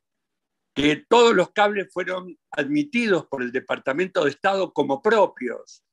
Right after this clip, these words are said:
Por eso la persecución a Snowden, la persecución a Assange. Y aquí en la Argentina, Santiago O'Donnell lo retoma, produce un libro,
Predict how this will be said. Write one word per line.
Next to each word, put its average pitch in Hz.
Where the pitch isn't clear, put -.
Por 131
eso 185
la 127
persecución 135
a 123
Snowden, 139
la 131
persecución 131
a 131
Assange. 135
Y 147
aquí 220
en 208
la 170
Argentina, 170
Santiago 160
O'Donnell 170
lo 135
retoma, 170
produce 135
un 151
libro, 180